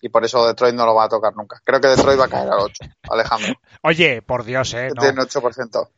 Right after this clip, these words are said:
Speaker 2: No me digas eso que, que,
Speaker 1: Y
Speaker 2: que, que me echo a llorar.
Speaker 1: No sé, es que me, ¿no os parece un poco patraña? Así, pensadlo en seriamente.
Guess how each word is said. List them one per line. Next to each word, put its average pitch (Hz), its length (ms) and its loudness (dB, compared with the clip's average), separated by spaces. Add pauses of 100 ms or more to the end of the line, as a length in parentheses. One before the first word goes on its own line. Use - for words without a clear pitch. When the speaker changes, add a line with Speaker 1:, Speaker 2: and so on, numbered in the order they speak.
(800)
Speaker 2:
No 120 120 -10
me 127 100 -8
digas 123 260 -8
eso 135 160 -4
que, 135 120 -10
que, 127 100 -12
Speaker 1:
Y 165 280 4
Speaker 2:
que, 113 380 -12
que 120 100 -12
me 127 100 -10
echo 156 140 0
a 147 40 0
llorar. 120 340 -4 (1000)
Speaker 1:
No 139 140 -6
sé, 123 120 -2
es - 140 -10
que 156 180 6
me, 139 180 2
¿no 127 360 2
os 202 60 -2
parece 185 280 0
un 165 80 -6
poco 147 220 0
patraña? 143 480 0
Así, 131 380 -2 (320)
pensadlo 151 380 0
en 156 80 0
seriamente. 123 540 -2